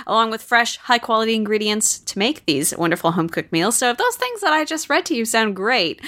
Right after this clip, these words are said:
you better hop on this 'cause it's seasonal and the seasons are always changing. Each meal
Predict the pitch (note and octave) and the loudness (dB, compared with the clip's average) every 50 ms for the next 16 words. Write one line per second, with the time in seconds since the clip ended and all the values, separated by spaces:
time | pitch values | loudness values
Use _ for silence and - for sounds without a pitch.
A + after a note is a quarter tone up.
0 | - - - - - - - E3 E3+ F3 F#3 F3+ F3+ F#3+ G#3+ F3+ F3 F3+ F3+ F#3+ | -12 -10 -10 -12 -12 -12 -10 -6 -2 2 2 2 2 0 2 2 2 2 2 0
1 | F#3 F#3+ F#3+ F#3 E3 E3 - - - F#3+ F3 E3+ E3 - - - - E4+ E4 D#4 | -2 -2 -2 -4 -4 -4 -4 -2 -2 -2 -2 -2 -4 -4 -6 -4 0 2 2 2
2 | C4+ A3 A3+ F#3 E3+ D#3+ D#3 D3 D3 D#3+ - - - G#3 G3+ F#3+ F3+ F3 E3 D#3 | 2 0 -2 -2 -2 -2 -2 -4 -4 -4 -2 0 0 0 0 0 2 2 2 2
3 | E3 D#3+ D#3+ F3 E3 D#3+ D#3 D3+ - - - - - F#3 F3 F3 E3+ E3 D#3+ D#3 | 2 2 2 2 2 2 2 2 0 -2 0 0 0 0 -2 -2 -2 -2 0 0
4 | C#3+ C#3 C#3 C#3 D#3 - - - - _ _ _ _ _ _ _ _ _ _ - | 0 0 -2 -4 -6 -10 -14 -20 -20 _ _ _ _ _ _ _ _ _ _ -2
5 | - B3+ C4 - - B3+ C4 C4 B3+ B3+ B3 | 0 0 0 0 -2 -2 0 0 0 0 -2